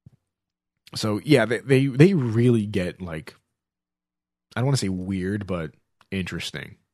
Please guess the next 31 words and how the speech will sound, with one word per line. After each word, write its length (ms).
with 140
their 140
stuff. 380
Not, 220
not 240
weird 300
at 80
all, 240
but, 160
like, 200
really, 440
really 220
thought 360
out, 140
well 240
thought 180
out 160
stuff. 320
So 160
definitely 560
Omega 640
Ruby 480
and 180
Alpha 340
S-, 160
yeah, 180
Omega 280
Ruby 300
and 80
Alpha 240
Saph-, 340